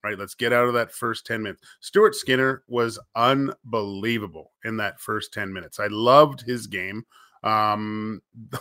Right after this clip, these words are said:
Oilers just, s-, you know, I wasn't too worried in, in,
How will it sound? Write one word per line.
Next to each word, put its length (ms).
Oilers 360
just, 420
s-, 160
you 100
know, 120
I 80
wasn't 420
too 220
worried 400
in, 220
in, 380